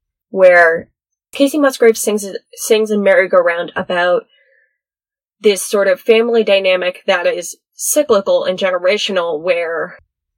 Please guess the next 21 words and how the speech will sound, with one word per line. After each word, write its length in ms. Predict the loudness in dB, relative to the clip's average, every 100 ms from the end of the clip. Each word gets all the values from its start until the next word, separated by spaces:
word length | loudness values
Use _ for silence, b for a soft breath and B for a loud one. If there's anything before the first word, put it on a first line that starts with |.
| _ _ _ _
you 140 | -10
marry 360 | -4 0 2 2
young, 360 | 0 0 0 -4
you 100 | -8
settle 320 | -4 0 0
down 380 | 2 2 0 -2
young, 400 | -2 -2 -4 -10 b b _ _ _ _ _ _
you 600 | -10 -4 -2 -4 -6 -12 _ _ -6
have 200 | -2 0
all 160 | 0 -2
of 60 |
these 160 | -4 -12
problems 540 | -4 -2 -2 -4 -6
within 280 | -8 -8 -6
your 120 | -8
community 600 | -6 -2 0 0 0 -2
and 140 | -4 -4
also 300 | -6 -4 -6
in 100 | -4
your 120 | -8
family. 600 | -2 -2 -2 -2 -2 -4